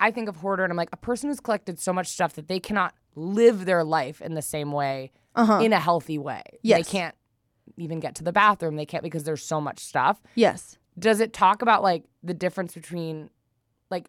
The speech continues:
Speaker 1: w-, is there a line that puts you into the hoarder category if you are then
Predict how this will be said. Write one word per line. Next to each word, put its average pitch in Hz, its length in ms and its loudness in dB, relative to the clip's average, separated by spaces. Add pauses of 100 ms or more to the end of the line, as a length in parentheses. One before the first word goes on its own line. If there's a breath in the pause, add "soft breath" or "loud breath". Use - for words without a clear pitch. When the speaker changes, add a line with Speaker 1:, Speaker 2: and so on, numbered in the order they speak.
(120)
Speaker 1:
w-, 277 160 -20 (180)
is 233 200 -2
there 247 160 4
a 220 60 6
line 202 380 4
that - 160 -6
puts - 240 -4
you 202 80 -2
into 190 160 -2
the 175 120 0
hoarder 175 280 0
category 190 720 2 (340 soft breath)
if 240 200 4 (560)
you 196 240 0
are 180 160 4
then 170 500 2